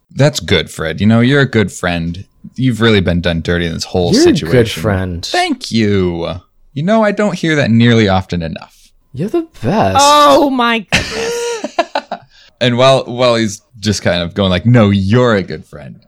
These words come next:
Speaker 1: No, you're a good friend."
Speaker 2: <laughs>
Speaker 1: Uh,
Speaker 2: Yeah.
Speaker 1: Alvin will just, like, zip it open real quick and kind of rifle through and waft some of that scent
Speaker 2: Definitely.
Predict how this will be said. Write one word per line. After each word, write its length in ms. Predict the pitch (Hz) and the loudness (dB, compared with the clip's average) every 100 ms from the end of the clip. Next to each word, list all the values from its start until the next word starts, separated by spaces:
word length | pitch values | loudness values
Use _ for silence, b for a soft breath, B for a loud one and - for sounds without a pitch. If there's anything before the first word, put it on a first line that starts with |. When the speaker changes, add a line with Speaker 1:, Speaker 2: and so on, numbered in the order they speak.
| - | -4
Speaker 1:
No, 220 | 101 87 | -4 -2
you're 640 | 87 90 92 135 175 139 | -6 -10 -2 0 2 2
a 60 | 85 | -2
good 160 | - | -2
friend." 680 | - 214 202 233 220 233 214 - | 2 2 4 2 2 2 0 0
Speaker 2:
<laughs> 0 | |
Speaker 1:
Uh, 160 | 190 - | -4 0
Speaker 2:
Yeah. 240 | 107 101 90 | 2 2 2
Speaker 1:
Alvin 320 | 101 104 95 | 0 0 -2
will 80 | 95 | -4
just, 200 | 92 90 | -6 -4
like, 360 | 90 85 - _ | -6 -6 -14 _
zip 180 | - 110 | -4 0
it 60 | 101 | 0
open 240 | 95 101 | 0 0
real 160 | 98 90 | 0 -2
quick 240 | 98 90 | -4 -4
and 80 | 92 | -4
kind 160 | 101 | -4
of 180 | 90 87 - | -4 -8 -12
rifle 380 | 90 98 101 98 | -2 0 0 -4
through 340 | - 92 104 | -6 -2 0
and 140 | 110 87 | 0 0
waft 460 | 87 85 87 - - | -2 -2 -2 -8 -10
some 220 | - 92 | -6 -6
of 120 | 87 | -6
that 360 | 95 82 80 - | -6 -6 -10 -8
scent 500 | - 95 113 - - _ - | -2 0 0 -4 -16 _ 0
Speaker 2:
Definitely. 380 | 120 - 90 | 0 0 -8